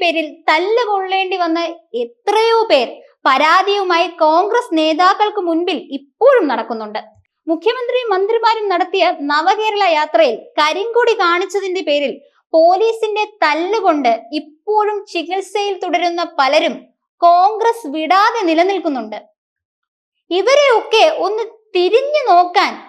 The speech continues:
കോൺഗ്രസ് നേതാക്കൾക്ക് ഒരിക്കലും സമയം കിട്ടാറില്ല. കുന്നംകുളം ചൊവ്വന്നൂരിലെ പാവപ്പെട്ട യൂത്ത്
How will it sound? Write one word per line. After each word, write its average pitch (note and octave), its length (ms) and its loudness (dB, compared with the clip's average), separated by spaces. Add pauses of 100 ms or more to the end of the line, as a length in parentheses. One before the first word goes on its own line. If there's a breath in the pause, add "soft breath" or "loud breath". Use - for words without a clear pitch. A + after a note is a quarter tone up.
(140)
കോൺഗ്രസ് A4+ 680 2
നേതാക്കൾക്ക് F4 680 2 (240)
ഒരിക്കലും G#4 500 0 (140)
സമയം B3+ 360 -6
കിട്ടാറില്ല. A3+ 440 -6 (640)
കുന്നംകുളം A4+ 500 -2 (100)
ചൊവ്വന്നൂരിലെ G#4 600 -4 (220)
പാവപ്പെട്ട G#4 640 0 (280)
യൂത്ത് F#4 300 -6